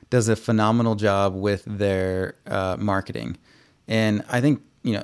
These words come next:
obviously they have teams of people at Apple working on copy, working on photo, working on landing pages. But if you go to any one of their product landing pages,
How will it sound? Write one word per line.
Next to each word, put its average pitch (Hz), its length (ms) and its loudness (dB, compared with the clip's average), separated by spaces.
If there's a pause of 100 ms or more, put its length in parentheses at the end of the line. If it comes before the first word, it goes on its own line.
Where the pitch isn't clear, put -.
obviously 123 300 0
they 110 80 2
have 98 120 -4
teams 131 300 4
of 107 100 -2
people 98 480 -4 (120)
at 101 120 -4
Apple 92 600 -4
working 110 300 -4
on 90 100 -4
copy, 113 460 -2
working 95 360 -4
on 87 300 -8 (160)
photo, 117 300 2
working 98 240 -4
on 95 100 -4
landing 107 260 -2
pages. 98 480 -4 (580)
But 120 120 2
if 104 60 -4
you 120 40 0
go 143 180 4
to 135 80 2
any 123 160 2
one 120 140 2
of 113 80 0
their 104 100 0
product 98 380 -2
landing 104 340 -4
pages, 110 520 -4